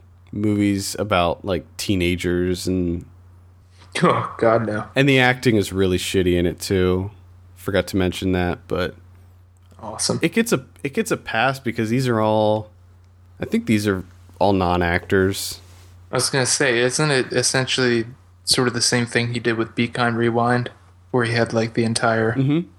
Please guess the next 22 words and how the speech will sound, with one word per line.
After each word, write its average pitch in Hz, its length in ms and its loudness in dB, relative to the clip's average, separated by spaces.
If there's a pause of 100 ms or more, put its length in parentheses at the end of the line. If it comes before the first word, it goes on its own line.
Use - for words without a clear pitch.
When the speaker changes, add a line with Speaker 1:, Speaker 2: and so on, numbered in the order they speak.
(320)
Speaker 2:
you 123 100 0
know, 104 140 0
he 113 120 -2
got 107 340 -2 (100)
everyone 113 400 2
in 113 120 2
the 113 80 2
neighborhood 113 600 0
to 110 120 -2
help 110 240 -2
with - 140 -8
the 107 60 -4
movie? 107 320 -4
Speaker 1:
Yeah. 87 140 0 (380)
Uh, 117 360 4 (340)
at 120 160 2
least, 156 560 -2
I 123 120 0
think, 139 340 0
four 147 680 0
of 113 340 0
the 107 260 2